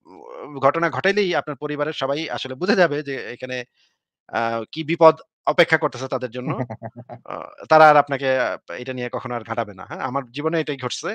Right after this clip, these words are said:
Speaker 1: আমার আত্মীয়-স্বজনের মধ্যে অনেক মানে
Speaker 2: আচ্ছা,
Speaker 1: ঢাকা
Speaker 2: আচ্ছা।
Speaker 1: ইউনিভার্সিটির প্রফেসরকে নিয়ে আসছে, হ্যাঁ? আমাকে বোঝাবার জন্য, হ্যাঁ? আ, আ, ঢাকা ইউনিভার্সিটির একদম টপ লেভেলের প্রফেসর, হ্যাঁ? সে আইসা আমাকে বুঝাইতে গেছে, কিন্তু কিছুক্ষণ পরে আমি তাকে বুঝাই দিছি। তারপর সে যাওয়ার সময় বলে গেছে, "না,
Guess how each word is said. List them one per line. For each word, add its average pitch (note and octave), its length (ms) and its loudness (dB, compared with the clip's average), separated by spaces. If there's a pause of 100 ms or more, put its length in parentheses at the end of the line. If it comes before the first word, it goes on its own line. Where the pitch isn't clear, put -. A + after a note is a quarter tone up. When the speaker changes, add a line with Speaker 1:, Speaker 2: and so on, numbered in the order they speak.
Speaker 1:
আমার B2 260 -2
আত্মীয়-স্বজনের B2 560 -4
মধ্যে B2 200 -6
অনেক E3 220 0 (540)
মানে A#2+ 180 -2
Speaker 2:
আচ্ছা, A#2+ 100 2
Speaker 1:
ঢাকা B2 160 4
Speaker 2:
আচ্ছা। D3 140 2
Speaker 1:
ইউনিভার্সিটির C3 280 -6
প্রফেসরকে D3+ 440 2
নিয়ে C#3 160 0
আসছে, - 340 -4
হ্যাঁ? C#3 220 -4
আমাকে A2+ 260 -4
বোঝাবার A2 300 -6
জন্য, A2+ 180 -10
হ্যাঁ? D#3 220 -2 (640)
আ, - 80 0 (220)
আ, A#2+ 100 -2 (240)
ঢাকা A#2 200 -6
ইউনিভার্সিটির C3 480 -4
একদম B2 260 -4
টপ D3+ 180 8 (260)
লেভেলের C3 320 0
প্রফেসর, G#2 440 -6
হ্যাঁ? F3 180 -10 (380)
সে - 160 -2
আইসা C#3+ 220 4
আমাকে C#3 200 -2
বুঝাইতে C#3 360 -4
গেছে, D#3 320 -4
কিন্তু D#3 260 -8
কিছুক্ষণ C#3+ 360 -8
পরে D3 160 0
আমি C3+ 140 -2
তাকে C3 200 -6
বুঝাই A2+ 220 -6
দিছি। - 220 -14 (400)
তারপর B2+ 240 -2
সে D3 180 0 (140)
যাওয়ার C#3 220 4
সময় C#3 200 -4
বলে C3 160 -2
গেছে, C3 220 -8
"না, C3+ 100 0